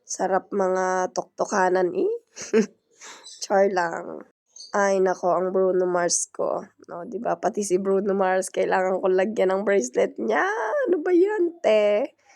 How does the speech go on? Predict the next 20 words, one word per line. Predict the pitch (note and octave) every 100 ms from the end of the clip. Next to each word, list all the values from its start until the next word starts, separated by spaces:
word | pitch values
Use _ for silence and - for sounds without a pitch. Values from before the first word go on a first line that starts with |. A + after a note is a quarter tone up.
| _ _ _ _ _ _
Hindi | - F#3
kaya | G#3+ G3+
mag-isa. | G3+ A3 G#3+ A#3+ F#3 G3+ D4 B3 F#3 F3 - F3+
<laughs> | - _ _ _ F#3 F#3 - - - -
Hindi, | F3 F3 -
ganyan | A#3+ F3 G3 F#3+
talaga | F#3 F3 F3 F3
kami | D#3 D#3 -
ng, | E3+ - A#2 A#2+
kami | - F3 F3+
mag-asawa. | F3+ F#3 - B2+ A#2 - - -
Away, | E3 E3+ F#3 -
away | G3 G#3+
bati | A3 G3+ -
kami | - G3+ F#3 F3
niyan | - -
eh. | - _ _ _ _ _ _ _ F#3+
At | F#3+
ako, | G3+ F#3+ F#3
syempre, | F#3 G3 A3 G#3+ G#3 F#3+ F#3 F#3+ F#3